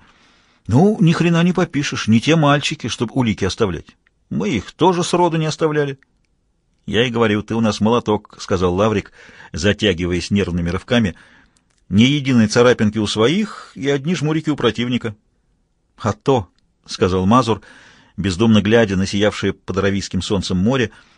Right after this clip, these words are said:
и оскалившись в усталом подобии улыбки, "мы такие. Бронепоезд пропьём, но родину не продадим".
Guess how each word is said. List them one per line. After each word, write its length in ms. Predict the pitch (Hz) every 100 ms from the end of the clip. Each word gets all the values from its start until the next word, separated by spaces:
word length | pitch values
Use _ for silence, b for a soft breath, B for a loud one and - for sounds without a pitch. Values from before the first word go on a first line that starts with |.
| b _
и 100 | -
оскалившись 920 | 110 107 - 123 123 107 - 95 - -
в 80 |
усталом 340 | 95 - 104 98
подобии 360 | 104 101 92
улыбки, 440 | 98 98 95 - 82 _
"мы 180 | - 180
такие. 680 | 170 135 123 127 - 69 65 _
Бронепоезд 840 | 117 87 95 113 120 135 131 120 -
пропьём, 680 | 120 117 117 147 196 190 156
но 180 | 95 95
родину 440 | 101 156 165 160
не 120 | 127 120
продадим". 520 | 127 117 87 95